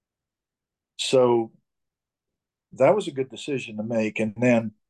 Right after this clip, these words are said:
to re-, to get a little bit of hybrid vigor, then we moved to Sim Angus, which has been a, a real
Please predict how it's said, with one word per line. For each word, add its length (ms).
to 180
re-, 260
to 120
get 340
a 60
little 220
bit 160
of 80
hybrid 440
vigor, 360
then 340
we 280
moved 440
to 440
Sim 340
Angus, 560
which 200
has 140
been 260
a, 60
a 40
real 320